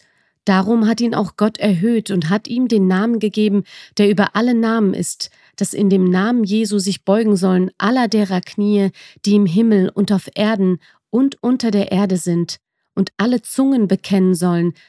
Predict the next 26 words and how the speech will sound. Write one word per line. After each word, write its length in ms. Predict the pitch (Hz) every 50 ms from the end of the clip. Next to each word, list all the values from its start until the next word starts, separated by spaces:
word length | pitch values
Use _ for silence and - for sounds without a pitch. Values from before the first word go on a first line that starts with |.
| _ _
dass 240 | - 202 - - -
Jesus 460 | 185 202 240 254 247 269 240 - -
Christus 480 | - 220 220 - - - 226 202 - -
der 160 | 214 190 190
Herr 280 | 160 170 190 190 190
ist, 380 | - - 165 - - - - - _ _ _ _
zur 320 | - - - 214 - - -
Ehre 340 | 185 190 196 190 165 175 160
Gottes 560 | - - 170 202 208 - 262 247 - - -
des 260 | - 240 202 - -
Vaters. 720 | - - 208 196 185 - - 175 160 156 - - - - - _ _ _ _ _ _ _ _ _ _ _ _ _ _ _ _ _ _ _ _ _ _ _ _ _ _ _ _ _ _ _ _ _ _ _ _ _ _ _ -
Demut 380 | 202 202 208 233 254 247 - -
geht 220 | - 226 226 226
mit 140 | 226 214 -
Selbstverleugnung 920 | - 226 254 - - - - - 196 185 180 175 175 - 190 190 185 180
und 180 | - 185 180 175
Selbsterniedrigung 1000 | - - 196 220 220 - - - 196 190 190 180 - - 196 170 175 170 180 -
einher, 480 | - 180 175 160 185 185 170 165 165 151 _ _ _
so 240 | - - 180 190 202
wie 100 | 226 233
es 140 | 220 208 -
auch 140 | 208 190 -
der 140 | - 202
Herr 180 | 190 202 214 214
getan 480 | 202 196 - - 196 208 214 202 175 170
hat. 320 | 185 - - - -